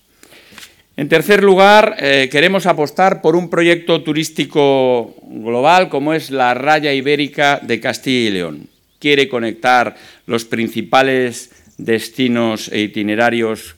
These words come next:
construidos con apoyo digital, con apoyo de la inteligencia artificial. Queremos que sea una estrategia turística integral donde ahí ya se integren proyectos que han impulsado,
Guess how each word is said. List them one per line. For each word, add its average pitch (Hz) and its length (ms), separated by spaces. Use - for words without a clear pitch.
construidos 113 1040
con 101 400
apoyo 110 320
digital, 143 600
con 101 280
apoyo 117 380
de 107 80
la 104 80
inteligencia 104 880
artificial. 92 800
Queremos 190 360
que 185 100
sea 180 240
una 170 160
estrategia 147 1200
turística 135 480
integral 143 580
donde 131 320
ahí 143 300
ya 156 320
se - 180
integren 143 640
proyectos 127 680
que - 100
han 123 100
impulsado, 143 760